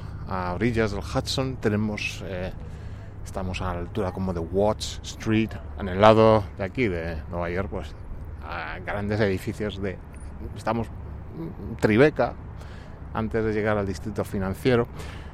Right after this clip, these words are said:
grandes y algunos nuevos edificios de apartamentos de lujo. Bueno, pues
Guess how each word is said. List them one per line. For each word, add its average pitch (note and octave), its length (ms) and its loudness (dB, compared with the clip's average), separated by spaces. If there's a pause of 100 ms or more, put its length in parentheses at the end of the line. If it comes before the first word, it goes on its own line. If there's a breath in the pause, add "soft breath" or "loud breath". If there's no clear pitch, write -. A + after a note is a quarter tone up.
(280 loud breath)
grandes G#2+ 560 2
y G2 240 -6
algunos A#2 420 8
nuevos A#2 440 8
edificios F#2 600 0
de F#2 220 4 (180)
apartamentos F#2+ 1080 0 (800 loud breath)
de F#2+ 200 0
lujo. G#2 440 2 (320 loud breath)
Bueno, - 160 -8 (240)
pues - 160 -10